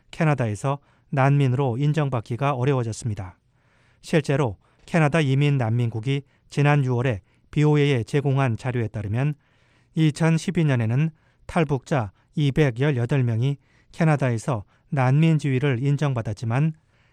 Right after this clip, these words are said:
이천십삼 년에는 열세 명으로 급격히 줄었고 이천십사 년 한 명, 이천십오 년 두 명으로 집계된 데 이어 지난해에는 단 한 명도 없었습니다. 하지만 캐나다에서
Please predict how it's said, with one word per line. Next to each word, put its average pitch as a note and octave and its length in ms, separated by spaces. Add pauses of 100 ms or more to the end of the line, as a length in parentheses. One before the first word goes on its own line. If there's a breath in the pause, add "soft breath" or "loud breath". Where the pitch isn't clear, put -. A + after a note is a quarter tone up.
(100)
이천십삼 D3+ 880
년에는 C3 460 (420)
열세 C#3 320
명으로 B2 440 (180)
급격히 C#3+ 580
줄었고 B2+ 560 (340)
이천십사 C#3+ 760
년 B2+ 220
한 E3 200
명, G#2+ 180 (400)
이천십오 C#3 640
년 C3 200 (300)
두 D3 160
명으로 C3+ 480
집계된 C3 460
데 G#2+ 100
이어 B2 240 (380)
지난해에는 C3+ 720 (260)
단 C#3+ 160
한 D3+ 160
명도 A#2+ 340
없었습니다. G#2+ 680 (680)
하지만 C#3+ 460 (220)
캐나다에서 C#3 680